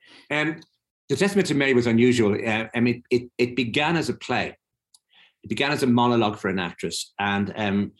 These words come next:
it was commissioned by the Dublin Theatre Festival. Just, I, I just bumped into the director, and we just had a conversation, and out of the conversation came that. When the play was over,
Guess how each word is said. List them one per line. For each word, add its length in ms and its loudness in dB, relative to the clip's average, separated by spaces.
it 60 -4
was 100 -2
commissioned 360 0
by 80 0
the 60 0
Dublin 280 -2
Theatre 260 -4
Festival. 300 -6
Just, 220 -4
I, 480 -8
I 100 0
just 220 -4
bumped 260 -4
into 180 -2
the 100 -4
director, 400 -2
and 100 -4
we 60 -6
just 160 -6
had 100 -6
a 40 -6
conversation, 540 -8
and 80 -10
out 80 -6
of 60 -8
the 140 -8
conversation 380 -12
came 220 -16
that. 120 -20
When 320 -2
the 140 0
play 120 4
was 120 6
over, 380 2